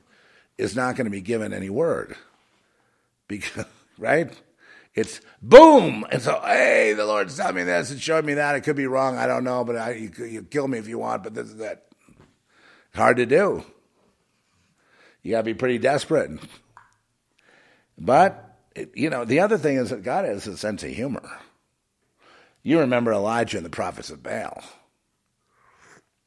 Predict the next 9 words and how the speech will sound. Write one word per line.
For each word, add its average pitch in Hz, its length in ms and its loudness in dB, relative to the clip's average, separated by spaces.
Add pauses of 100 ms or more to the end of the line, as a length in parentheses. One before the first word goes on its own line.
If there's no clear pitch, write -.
(1000)
Ah, - 200 -16
that's - 140 -20
good. - 280 -20 (260)
You 104 320 -4
remember 98 340 -6
what, 76 300 -20
uh, 67 80 -16
happened 80 380 -12
there, 50 180 -20